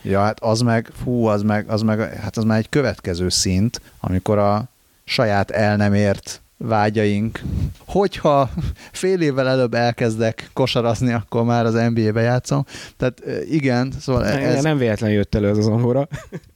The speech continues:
Speaker 1: Ja, ja. Tehát, hogy, ö, hogy ezeket aztán rányomni a gyerekre, az, az rettenetes zsákutca. Vagy nem. Tehát,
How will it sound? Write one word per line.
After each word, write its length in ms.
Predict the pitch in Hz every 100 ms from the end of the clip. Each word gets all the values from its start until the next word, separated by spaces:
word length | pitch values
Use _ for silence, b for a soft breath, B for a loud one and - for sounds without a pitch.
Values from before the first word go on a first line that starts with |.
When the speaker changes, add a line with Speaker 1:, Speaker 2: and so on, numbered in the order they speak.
| _
Speaker 1:
Ja, 180 | - 117
ja. 320 | 107 101 101 -
Tehát, 180 | - 104
hogy, 140 | 127 120
ö, 260 | 120 120 120 - _
hogy 260 | - 101 101 -
ezeket 640 | 120 117 123 120 - 104
aztán 340 | 107 - 107 107
rányomni 440 | 107 107 107 110
a 60 | 104
gyerekre, 480 | 107 104 - 107
az, 220 | 104 101 - _
az 240 | 104 98 107 - - -
rettenetes 880 | 110 101 - 98 92 101 - - - 151
zsákutca. 720 | 117 101 98 113 - 110 127 - -
Vagy 260 | 135 156 135
nem. 300 | 87 78 98
Tehát, 260 | 104 -